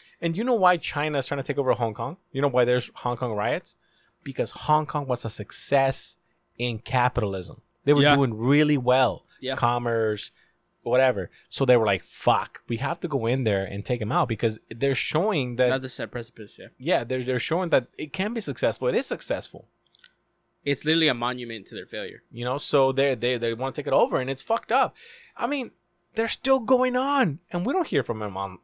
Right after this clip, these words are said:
Speaker 1: on
Speaker 2: Oh,
Speaker 1: any
Speaker 2: dude, yeah.
Speaker 1: news.
Speaker 2: Like,
Speaker 1: They're
Speaker 2: when's the
Speaker 1: still
Speaker 2: last
Speaker 1: going
Speaker 2: time,
Speaker 1: on.
Speaker 2: last time I heard about those ri-, like, protests
Speaker 1: Yeah.
Speaker 2: was, what, twenty twenty?
Speaker 1: Right, something like that. It's been a
Speaker 2: Been
Speaker 1: while.
Speaker 2: two years.
Speaker 1: But anyway, the, the person I wanna talk about, her name is, um, Eileen Gu.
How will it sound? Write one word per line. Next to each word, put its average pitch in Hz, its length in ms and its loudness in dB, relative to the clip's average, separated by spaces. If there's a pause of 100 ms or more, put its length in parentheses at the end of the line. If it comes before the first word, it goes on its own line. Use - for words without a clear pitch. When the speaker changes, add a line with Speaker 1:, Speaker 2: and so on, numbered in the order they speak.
Speaker 1:
on 104 140 -4
Speaker 2:
Oh, 185 140 4
Speaker 1:
any 135 100 0
Speaker 2:
dude, 180 140 2
yeah. 196 220 2
Speaker 1:
news. - 0 -
Speaker 2:
Like, 120 80 -4
Speaker 1:
They're 147 240 0
Speaker 2:
when's 196 80 2
the - 20 -10
Speaker 1:
still - 120 0
Speaker 2:
last 208 100 4
Speaker 1:
going 170 180 4
Speaker 2:
time, 113 80 -2
Speaker 1:
on. 151 60 -4
Speaker 2:
last 202 240 0
time 226 260 -10
I 131 80 0
heard 131 240 -4
about 147 220 -2
those 113 160 -6
ri-, 98 220 -4
like, 113 220 -6
protests 190 480 -8
Speaker 1:
Yeah. 104 120 -4
Speaker 2:
was, 117 120 -4
what, 113 200 -8 (1080)
twenty 120 280 -8
twenty? 175 420 -6
Speaker 1:
Right, 101 200 -6 (120)
something 127 300 -6
like 87 140 -14
that. 85 200 -12
It's 120 120 -10
been 165 100 -2
a 110 80 0
Speaker 2:
Been 165 160 0
Speaker 1:
while. - 80 -6
Speaker 2:
two 196 200 -6
years. 180 520 -8 (420)
Speaker 1:
But 165 120 4
anyway, 165 200 8
the, 156 200 8
the 143 80 -10
person 240 280 6
I 214 40 6
wanna 165 140 4
talk 147 160 8
about, 120 280 6
her 131 80 4
name 160 220 2
is, 156 240 2
um, 123 460 8 (400)
Eileen 156 460 4
Gu. 147 300 2